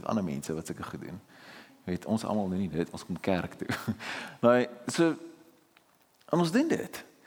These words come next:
Maar wanneer jy jouself intentioneel afsonder, dan kom jy agter wat eintlik aangaan. Net soos jy jouself, wanneer jy intentioneel jouself ontneem van kos, kom jy agter wat gaan aan.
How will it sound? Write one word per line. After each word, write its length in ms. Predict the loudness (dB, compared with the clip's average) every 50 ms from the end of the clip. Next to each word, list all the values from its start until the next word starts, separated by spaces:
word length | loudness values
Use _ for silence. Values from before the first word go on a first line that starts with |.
| -20 0 4
Maar 80 | 6 6
wanneer 240 | 8 8 8 8 6
jy 80 | 6
jouself 300 | 6 6 4 4 4 4 0
intentioneel 720 | 2 4 4 2 2 4 4 6 6 8 8 6 4 4 2
afsonder, 680 | 2 2 2 -2 -2 0 0 2 2 2 0 0 -2 -4 -8 -20 -20 _ _ _ _ -20 _ _ _
dan 100 | -8 -4
kom 140 | -2 0
jy 80 | 2 4
agter 360 | 4 2 2 0 -4 -4 -2 -2
wat 120 | 0 0 2
eintlik 200 | 0 0 -2 -4
aangaan. 500 | -8 -8 -8 -10 -12 -14 -16 -16 -20 -20 _ _ _ _ _ _ -20 -20 -20 -2 0
Net 140 | 0 2 2
soos 120 | 0 0 2
jy 120 | 2 0
jouself, 260 | 2 2 2 0 2 2
wanneer 200 | 2 2 4 4
jy 80 | 4 4
intentioneel 480 | 2 2 0 0 0 2 2 4 4 2
jouself 300 | 2 2 0 -2 0 0
ontneem 340 | 0 2 2 4 4 2 2 0
van 100 | -2 -4
kos, 200 | -2 -6 -8 -8
kom 160 | -8 -6 -4 -2
jy 60 | -2
agter 240 | -4 -4 -6 -12 -14
wat 160 | -14 -14 -14
gaan 120 | -14 -14 -14
aan. 120 | -18 -20